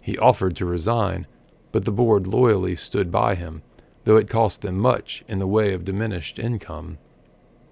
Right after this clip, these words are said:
The location of the station in Liberia was so unhealthy and so unsatisfactory in other ways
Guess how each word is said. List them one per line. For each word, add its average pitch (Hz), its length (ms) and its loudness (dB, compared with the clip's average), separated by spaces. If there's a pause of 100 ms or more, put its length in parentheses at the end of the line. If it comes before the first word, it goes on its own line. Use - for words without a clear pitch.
(500)
The 135 80 2
location 139 540 6
of 95 80 -2
the 98 80 0
station 117 500 0
in 87 80 -4
Liberia 90 600 2
was 95 160 -2
so 156 240 2
unhealthy 104 500 -2
and 90 140 -6
so 123 260 2
unsatisfactory 113 1000 -2
in 92 80 -2
other 110 220 2
ways 80 400 -8